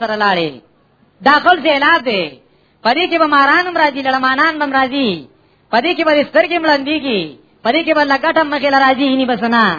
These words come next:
خس و خاشاک به هم د له مخې له راځي، زګونه به هم مخې له راځي.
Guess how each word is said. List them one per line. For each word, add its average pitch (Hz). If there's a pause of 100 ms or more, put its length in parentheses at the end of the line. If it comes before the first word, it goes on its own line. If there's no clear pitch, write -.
(480)
خس 302
و 349
خاشاک 294
به 330
هم 302
د 285
له 262
مخې 254
له 233
راځي، 208 (100)
زګونه 302
به 302
هم 262
مخې 247
له 233
راځي. 202